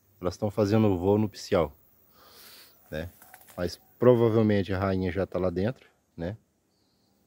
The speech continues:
E elas tão se ajeitando aos poucos aí. Meus amigos, é isso aí. Eu vou me despedindo aqui. Até o próximo vídeo, então.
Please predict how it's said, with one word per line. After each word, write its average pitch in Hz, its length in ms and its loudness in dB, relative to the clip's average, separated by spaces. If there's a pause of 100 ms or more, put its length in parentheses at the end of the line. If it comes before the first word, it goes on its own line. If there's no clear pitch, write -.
(640)
E 110 60 -2
elas 117 180 -6
tão 143 100 2
se 139 100 -2
ajeitando 139 460 2
aos 139 140 -2
poucos 90 360 -2
aí. 73 140 -8 (1400)
Meus 85 140 -4
amigos, 104 440 2 (2750)
é 95 80 -4
isso 98 160 -4
aí. 82 180 0 (480)
Eu 82 140 -10
vou 98 220 0
me 95 100 0
despedindo 85 500 -4
aqui. 117 320 -2 (880)
Até 92 220 -2
o 117 60 2
próximo 113 360 2
vídeo, 87 300 0
então. 113 340 0